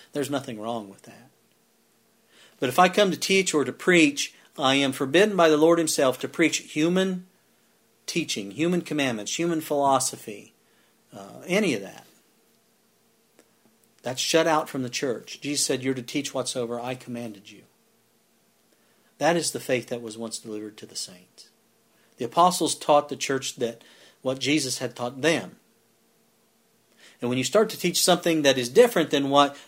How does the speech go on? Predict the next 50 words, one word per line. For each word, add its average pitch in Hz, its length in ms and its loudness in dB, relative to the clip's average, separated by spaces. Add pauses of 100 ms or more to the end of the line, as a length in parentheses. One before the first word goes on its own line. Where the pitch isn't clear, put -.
you 147 160 2
have 151 260 6
in 135 80 2
the 127 80 0
New 127 120 0
Testament, 123 640 4 (260)
what, 151 360 4 (500)
uh, 123 220 -8
would 139 320 0
you 147 80 0
call 147 400 0
it, - 300 -16 (440)
I 120 80 -18
guess? - 540 -14 (880)
That's 120 200 -4
departing 127 400 -2
from 131 200 -4
the 127 60 -6
<laughs> - 20 -12
faith 156 400 -2
that 135 140 -6
was 120 160 -4
once 123 240 -2
delivered 120 420 -2 (340)
to 139 100 -2
the 143 100 2
saints. 202 500 2 (640)
So 143 160 2
the 139 80 4
Roman 185 280 6
church - 500 2
laid 160 240 4
down 185 240 6
the 160 80 0
banner 143 260 2
of 123 120 0
Christ, 131 380 2
and 147 80 -2
they 135 100 2
departed 170 420 4
from 143 180 0
the 135 80 0
faith 135 360 2
that 131 140 2
was 127 140 -6
once 123 220 -4
delivered 113 340 -4
to 117 100 -8
the 117 120 -4
saints. 160 440 0